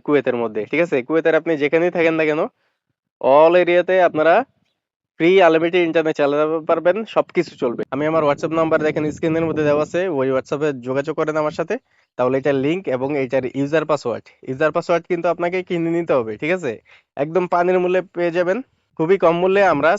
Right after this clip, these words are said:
সেল করে থাকি। আপনারা যারা, আহ, ইউজ করবেন বা যারা বিজনেস করবেন, আমাদের কাছ থেকে কিন্তু পাইকারিও নিতে পারেন, খুচরাও নিতে পারেন, ঠিক আছে? তো ওই WhatsApp-এ যোগাযোগ করেন, সবকিছু পেয়ে যাবেন।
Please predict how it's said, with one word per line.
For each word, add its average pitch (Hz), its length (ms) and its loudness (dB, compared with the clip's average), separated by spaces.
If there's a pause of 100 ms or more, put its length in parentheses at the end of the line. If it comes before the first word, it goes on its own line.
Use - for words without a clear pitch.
সেল 135 220 -2
করে 139 200 0
থাকি। 113 220 -4 (260)
আপনারা 139 320 -4
যারা, 143 280 2
আহ, 120 800 -4 (120)
ইউজ 165 240 -2
করবেন 165 300 0
বা 143 60 4 (100)
যারা 131 140 0 (180)
বিজনেস 151 380 -4
করবেন, 139 260 -2 (360)
আমাদের 135 280 -2
কাছ 147 140 -2
থেকে 151 200 -2
কিন্তু 160 220 -6
পাইকারিও 139 440 -2
নিতে 135 200 -4
পারেন, 160 240 -2
খুচরাও 143 360 -2
নিতে 117 200 -6
পারেন, 107 200 -12
ঠিক 151 140 -6
আছে? 131 140 -6 (420)
তো - 120 -8
ওই 170 140 2
WhatsApp-এ 160 380 0
যোগাযোগ 165 280 -2
করেন, 185 220 -4
সবকিছু 147 340 -4 (520)
পেয়ে 160 200 0
যাবেন। 113 200 -2